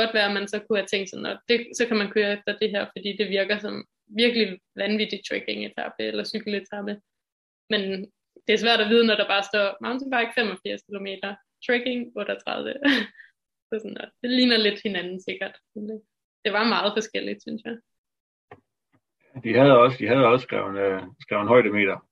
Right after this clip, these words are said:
Speaker 2: på, men det er jo, det er jo
Speaker 1: Ja.
Speaker 2: igen svært at vide, kommer de alle sammen, altså,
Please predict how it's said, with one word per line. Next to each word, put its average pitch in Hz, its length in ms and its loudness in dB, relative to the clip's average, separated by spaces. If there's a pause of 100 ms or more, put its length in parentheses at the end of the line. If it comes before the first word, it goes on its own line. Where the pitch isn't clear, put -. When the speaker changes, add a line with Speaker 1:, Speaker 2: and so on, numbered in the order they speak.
Speaker 2:
på, 107 300 0 (140)
men 98 260 -4
det 98 60 -2
er 98 40 2
jo, 95 140 -2 (100)
det 117 60 -4
er 107 80 4
jo 104 60 4
Speaker 1:
Ja. 101 60 0
Speaker 2:
igen 117 200 -2 (100)
svært 120 260 6
at 104 120 -2
vide, 110 200 2
kommer 123 220 4
de 107 120 2
alle 117 140 2
sammen, 104 300 -4 (280)
altså, 95 260 -10